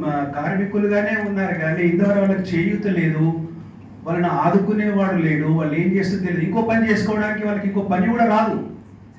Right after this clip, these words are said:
చేయలేరు వాళ్ళు ఇంకో పని కూడా. ఏం చేస్తారు మీరు అంటే రోజు యాభై రూపాయల కూలికి కూడా పోతున్నారు,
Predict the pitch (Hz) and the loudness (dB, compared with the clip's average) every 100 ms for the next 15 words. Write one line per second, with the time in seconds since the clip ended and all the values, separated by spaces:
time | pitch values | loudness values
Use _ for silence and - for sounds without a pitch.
0 | - - 247 262 262 240 208 208 214 202 | -6 0 4 4 4 2 2 2 0 0
1 | 220 226 214 - - - - - 165 - | 0 0 0 -2 -6 -12 -18 -4 0 4
2 | 226 226 - 214 208 202 196 202 196 220 | 4 4 2 0 2 2 0 0 0 2
3 | 208 202 233 233 233 233 220 214 220 208 | 2 2 2 0 2 2 2 0 -2 -2
4 | 214 214 208 208 202 180 - - | 0 2 0 0 0 0 -2 -4